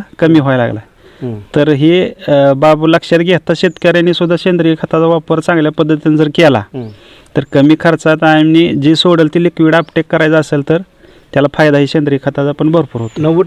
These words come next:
Speaker 2: टक्के माल आपण बघितला, असे ही साईज दाखवतो
Speaker 1: हो.
Speaker 2: सगळं. दीड फुटाच्या सरासरी लेवलला माल आहे.
Speaker 1: बरोबर.
Speaker 2: हा, मग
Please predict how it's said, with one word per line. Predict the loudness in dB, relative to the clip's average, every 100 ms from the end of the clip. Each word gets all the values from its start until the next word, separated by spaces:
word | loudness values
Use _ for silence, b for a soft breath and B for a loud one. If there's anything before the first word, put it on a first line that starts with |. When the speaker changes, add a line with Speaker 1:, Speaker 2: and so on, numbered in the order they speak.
| -2
Speaker 2:
टक्के | -6 -6
माल | -4 -2
आपण | -4 -6 -6
बघितला, | -6 -6 -6
असे | -6 -8 -4
ही | -4
साईज | -2 -2 -2
दाखवतो | -4 -4 -4 0 0
Speaker 1:
हो. | -2
Speaker 2:
सगळं. | -8 -18 -20 _ _ -6
दीड | -4 -2
फुटाच्या | -2 -2 -2 -2 -4
सरासरी | -6 -6 -4 -4 -2 -2 -2
लेवलला | 0 0 0 -2
माल | -4 -6
आहे. | -8 -12 -10 -2
Speaker 1:
बरोबर. | 0 0 -4 -10 -18 _ _ -16
Speaker 2:
हा, |
मग | -10 -8